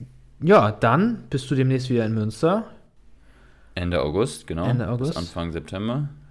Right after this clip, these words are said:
Speaker 1: Kann man wieder mit
Speaker 2: Da
Speaker 1: einer
Speaker 2: machen
Speaker 1: Live-Folge rechnen, ne?
Speaker 2: Ich denke, oder?
Speaker 1: Ja, ja, ja. Absolut.
Speaker 2: Ja, ja, ich denke auch.
Speaker 1: Ja.
Speaker 2: Und
Speaker 1: Und sonst?
Speaker 2: ansonsten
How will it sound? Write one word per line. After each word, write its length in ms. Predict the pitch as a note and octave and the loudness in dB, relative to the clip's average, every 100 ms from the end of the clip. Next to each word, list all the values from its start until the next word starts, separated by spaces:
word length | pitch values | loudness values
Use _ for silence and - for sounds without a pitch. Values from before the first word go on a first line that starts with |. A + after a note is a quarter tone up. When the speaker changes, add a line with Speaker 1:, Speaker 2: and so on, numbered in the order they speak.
| - - - - | -20 -20 -20 -8
Speaker 1:
Kann 160 | B2 | -4
man 160 | A2+ A2 | -2 -2
wieder 140 | A2+ A2+ | -2 -2
mit 160 | - | -2
Speaker 2:
Da 40 | D#2+ | 0
Speaker 1:
einer 100 | E2 | 2
Speaker 2:
machen 80 | G#2 | 0
Speaker 1:
Live-Folge 960 | - - - - - - - B2+ C#3+ | -4 -12 -16 -20 -20 -20 -8 -6 -4
rechnen, 360 | D3+ D3+ F3+ D#3 | -6 -6 -6 -6
ne? 120 | A#2+ - - _ _ _ - | -6 -8 -20 _ _ _ -8
Speaker 2:
Ich 160 | G2+ | -8
denke, 320 | - G2 D#2 D2 | -4 -6 -4 0
oder? 320 | A2 F#3 E3 - - | 0 0 -2 -12 -14
Speaker 1:
Ja, 300 | A2 G#2 B2 - | -8 -8 -8 -10
ja, 160 | A#2+ B2+ - - | -10 -12 -16 -12
ja. 160 | B2 B2+ - - - - - _ | -12 -12 -18 -20 -20 -20 -20 _
Absolut. 480 | - - - G#2+ C3 - - - - - - _ _ _ - | -20 -14 -8 -6 -8 -14 -20 -20 -20 -20 -20 _ _ _ -20
Speaker 2:
Ja, 80 | |
ja, 140 | - - - | -20 -20 -18
ich 80 | - | -16
denke 220 | - - | -16 -16
auch. 180 | - - - - - - - - - | -20 -20 -20 -20 -20 -20 -20 -18 -2
Speaker 1:
Ja. 200 | A3+ - - - - _ _ - - - - - | -2 -2 -8 -20 -20 _ _ -20 -20 -20 -20 -8
Speaker 2:
Und 80 | - | -2
Speaker 1:
Und 60 | G#2+ | 0
sonst? 140 | G#2+ | 2
Speaker 2:
ansonsten 600 | D#3 E2+ - C3+ C#3+ - | 0 -2 -4 -2 -2 -6